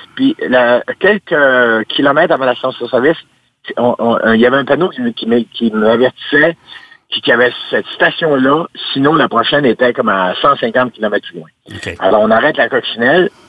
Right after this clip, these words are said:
Speaker 1: et là, je, écoutez, c'est pas un film que je vais vous raconter là, là. Il y a une pompe. C'est, ça a l'air d'une peinture de Norman Rockwell. Il y a un chien qui dort, une seule pompe, deux vieux monsieur avec la peau en cuir, à peu près un pouce d'épais, parce qu'ils ont genre soixante-quinze ans, ça fait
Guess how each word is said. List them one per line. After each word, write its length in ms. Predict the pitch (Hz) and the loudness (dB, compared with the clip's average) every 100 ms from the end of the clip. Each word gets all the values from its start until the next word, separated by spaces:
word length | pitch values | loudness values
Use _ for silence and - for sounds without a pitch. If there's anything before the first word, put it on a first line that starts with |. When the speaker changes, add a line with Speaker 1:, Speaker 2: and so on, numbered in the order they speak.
| - - - | -20 -20 -4
Speaker 1:
et 100 | - | 0
là, 120 | 127 139 | 2 2
je, 80 | - _ _ | -2 _ _
écoutez, 280 | - - 151 | -14 -2 -2
c'est 100 | - | 0
pas 100 | 170 | -2
un 120 | 151 | -2
film 180 | 131 165 | 0 0
que 80 | 131 | 2
je 60 | 123 | 2
vais 60 | |
vous 100 | 113 113 | 2 0
raconter 340 | 117 123 110 | -2 0 2
là, 160 | 123 170 | 2 2
là. 100 | 139 - | -2 -2
Il 60 | |
y 60 | 117 | 0
a 40 | 135 | 2
une 160 | 185 | -2
pompe. 300 | 180 156 175 - _ - _ _ _ - - | 0 -4 -4 -10 _ -20 _ _ _ -12 -8
C'est, 140 | - 131 | -6 -4
ça 280 | 165 139 143 | -2 -2 0
a 40 | |
l'air 160 | 175 214 | 2 0
d'une 140 | 147 | -2
peinture 320 | 156 143 185 | -4 -4 -2
de 100 | 156 | -2
Norman 280 | 131 131 127 127 | 0 2 2 2
Rockwell. 440 | 113 - 117 90 - - - _ | 0 0 0 0 -6 -20 -20 _
Il 80 | - | -2
y 40 | 123 | 2
a 160 | 131 - | 2 0
un 180 | 147 147 | 0 0
chien 260 | 151 196 185 | 2 2 2
qui 100 | 147 | 2
dort, 400 | 131 143 185 190 - _ _ | 2 2 -2 -6 -16 _ _
une 180 | 175 220 | 0 0
seule 240 | 208 175 135 | 2 0 0
pompe, 400 | 151 156 190 180 - _ - | -2 -2 -4 -12 -20 _ -2
deux 160 | 196 | 0
vieux 240 | 214 156 165 | 2 2 2
monsieur 360 | 151 143 180 | 2 0 0
avec 180 | 156 131 | 0 0
la 100 | 123 | 0
peau 200 | - 151 | -2 0
en 160 | 151 120 | 0 0
cuir, 300 | 110 131 139 | 0 2 2
à 20 | |
peu 80 | 110 | 0
près 140 | 104 110 | 0 2
un 140 | 104 | 0
pouce 260 | - 131 110 | 0 -2 0
d'épais, 380 | 107 - 135 113 - - | 0 2 0 0 -10 -16
parce 120 | - | -10
qu'ils 120 | - | -2
ont 240 | 113 104 92 - 98 | 0 0 -2 -6 -2
genre 220 | 117 120 107 | 2 2 0
soixante-quinze 720 | 123 135 131 117 117 107 101 | -2 0 0 0 0 0 2
ans, 80 | 131 | 0
ça 100 | 107 | 0
fait 80 | 98 | -2